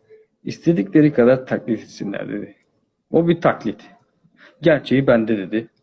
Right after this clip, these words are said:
Tamam mı? Yani sen benim kadar iyi yapabileceğine inanıyorsan al yap dedi, ne yapabilirsin? Anlatabiliyor muyum? Şimdi demek istediğim şu, ben bunu yapmışım ya da,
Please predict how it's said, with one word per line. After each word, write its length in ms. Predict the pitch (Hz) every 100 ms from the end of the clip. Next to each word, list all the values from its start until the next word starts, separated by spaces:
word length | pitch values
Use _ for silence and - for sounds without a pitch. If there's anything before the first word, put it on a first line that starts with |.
| _ _ -
Tamam 220 | 160 156
mı? 80 | 95 _ _ _ _ _ _ - -
Yani 240 | 156 147 - -
sen 300 | - 185 185
benim 200 | 202 214
kadar 240 | 143 123 120
iyi 120 | 135
yapabileceğine 480 | 135 131 120 113 123
inanıyorsan 480 | 151 110 107 147 -
al 220 | 160 147
yap 260 | 160 -
dedi, 220 | 110 110 110
ne 40 |
yapabilirsin? 640 | 104 - - 85 - 98 - 123
Anlatabiliyor 340 | 135 208 143
muyum? 140 | 85 _ _ _ _ _ -
Şimdi 380 | 226 226 190 - _
demek 360 | - 165 214 208
istediğim 320 | 208 196 196
şu, 260 | - 120 -
ben 200 | 208 226
bunu 100 | 202
yapmışım 540 | 214 165 - - 208 160
ya 160 | 147 160
da, 240 | 165